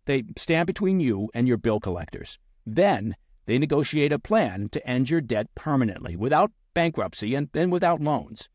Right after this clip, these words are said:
They get you out of debt quickly and put more cash in your pocket monthly. But you need to contact Done with Debt right away because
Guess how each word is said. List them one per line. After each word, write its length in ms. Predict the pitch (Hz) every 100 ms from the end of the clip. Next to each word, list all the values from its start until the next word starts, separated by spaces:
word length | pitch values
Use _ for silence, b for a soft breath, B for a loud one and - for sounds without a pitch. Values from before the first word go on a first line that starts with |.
| _ _ _
They 140 | 113 113
get 240 | 110 135
you 120 | 185
out 80 | 180
of 100 | 185
debt 180 | 175 147
quickly 440 | - 127 87 92 - _ -
and 140 | 95
put 160 | 110 101
more 180 | 107
cash 380 | - 160 156 -
in 80 | 151
your 80 | 139
pocket 400 | - - - 110
monthly. 480 | 127 139 - - _ _ _ B B -
But 200 | 147 -
you 140 | 135 143
need 180 | 180 220
to 60 |
contact 460 | - 160 135 131 113
Done 220 | 107 135
with 160 | 151 110
Debt 200 | 95 98
right 200 | 95 104
away 260 | 107 107 -
because 320 | 101 117 101